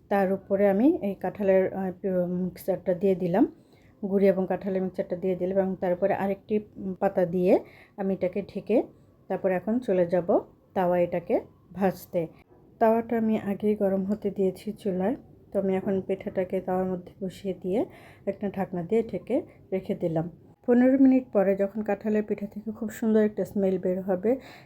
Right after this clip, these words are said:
এবং এই পাতাগুলো যখন এরকম কালচে বরণ ধারণ করবে, অর্থাৎ একটু একটু পুড়ে যাবে, ঠিক ওই পর্যায়ে পা-, পিঠাটাকে উল্টে দিতে হবে। শুরু থেকে শেষ পর্যন্ত চুলার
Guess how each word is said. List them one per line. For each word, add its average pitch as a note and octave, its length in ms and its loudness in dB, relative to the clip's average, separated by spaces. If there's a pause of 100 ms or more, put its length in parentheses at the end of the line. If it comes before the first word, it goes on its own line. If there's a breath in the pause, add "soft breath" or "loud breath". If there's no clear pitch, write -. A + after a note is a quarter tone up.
(140)
এবং G3+ 360 2
এই G#3+ 140 4
পাতাগুলো G#3+ 580 0
যখন G3+ 280 0
এরকম F#3+ 500 -2 (240)
কালচে G3 420 0 (120)
বরণ G3+ 280 4
ধারণ F#3+ 320 2
করবে, F#3 260 -2
অর্থাৎ F3+ 300 -6
একটু G#3+ 180 -4
একটু G#3+ 200 -4
পুড়ে A#3 300 0
যাবে, G3+ 240 0
ঠিক A3 240 -6
ওই A3+ 100 6
পর্যায়ে G#3+ 360 -2
পা-, F#3+ 180 0 (580 loud breath)
পিঠাটাকে G#3+ 560 2
উল্টে G#3+ 260 2
দিতে G3 240 -2
হবে। F3+ 320 2 (220)
শুরু A#3+ 280 2
থেকে A#3 280 0
শেষ A3 260 0
পর্যন্ত G#3 520 2
চুলার G3+ 360 0